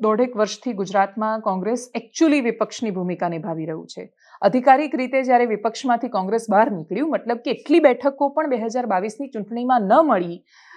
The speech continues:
જેટલી વિપક્ષ માટે હોવી જોઈએ. એટલે ઓફિશિયલી ગુજરાતમાં કોંગ્રેસની પાસે વિપક્ષનું પદ જ નથી અને વિપક્ષના નેતાએ કોઈ નથી અધિકારિક રીતે, કે જે સરકારી ચોપડે વિધાનસભામાં પદ મળે.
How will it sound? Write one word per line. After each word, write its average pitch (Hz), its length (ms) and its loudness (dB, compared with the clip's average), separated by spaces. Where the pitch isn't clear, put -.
જેટલી 240 320 0
વિપક્ષ 247 460 0
માટે 285 220 0
હોવી 226 300 2
જોઈએ. 160 480 -4
એટલે 247 200 0
ઓફિશિયલી 302 600 2
ગુજરાતમાં 233 560 0
કોંગ્રેસની 240 480 -2
પાસે 240 340 0
વિપક્ષનું 226 520 -4
પદ 208 240 2
જ 190 180 2
નથી 165 260 -6
અને 185 120 -2
વિપક્ષના 226 420 -6
નેતાએ 196 400 2
કોઈ 175 180 -4
નથી 156 240 -10
અધિકારિક 185 560 -4
રીતે, 147 280 -10
કે 262 80 0
જે 294 100 2
સરકારી 247 460 4
ચોપડે 269 280 -4
વિધાનસભામાં 214 760 0
પદ 165 220 -6
મળે. 156 280 -10